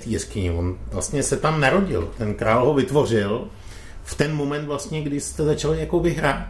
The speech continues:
jo? On vás jako nějakým způsobem vytvořil, on k tomu referuje potom často, protože během těch čtyři sta dnů, který tam má čekat, protože to je vlastně jediný úkol, co vám ten král dá,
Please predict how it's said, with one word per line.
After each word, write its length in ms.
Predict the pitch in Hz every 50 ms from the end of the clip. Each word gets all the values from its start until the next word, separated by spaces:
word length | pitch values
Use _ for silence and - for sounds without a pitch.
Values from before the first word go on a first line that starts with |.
| - - -
jo? 140 | 87 95 107
On 160 | 110 117 117
vás 280 | 120 131 131 - -
jako 180 | - - - 160
nějakým 260 | 147 143 131 175 165
způsobem 320 | 156 160 151 - 185 170 151
vytvořil, 400 | 131 123 131 135 135 160 170 170 175 - - - - -
on 140 | 135 -
k 60 | - -
tomu 200 | 165 165 170 175
referuje 500 | 160 - - - 147 147 151 156 151 156
potom 360 | 156 151 - 160 160 165 156
často, 420 | - 156 147 - - - 156 156
protože 560 | 156 151 131 117 - 151 - 151 156 156 156 - - - - - - -
během 320 | 104 107 110 - 139 147 147
těch 180 | 165 156 -
čtyři 260 | - - - 135 139
sta 200 | 135 - - 160
dnů, 300 | 147 127 117 110 113 127
který 300 | 123 - - 113 123 123
tam 160 | 110 135 123 127
má 120 | 135 147
čekat, 360 | 147 - - - - 110 -
protože 220 | - - - - 104
to 80 | -
je 60 | -
vlastně 240 | 117 117 113 - 127
jediný 300 | 110 107 107 117 127 135
úkol, 260 | 123 104 - 123 120
co 100 | 113 127
vám 180 | 120 117 120 117
ten 140 | 117 120 113
král 260 | 107 117 123 123 123
dá, 360 | 110 87 90 92 98 - -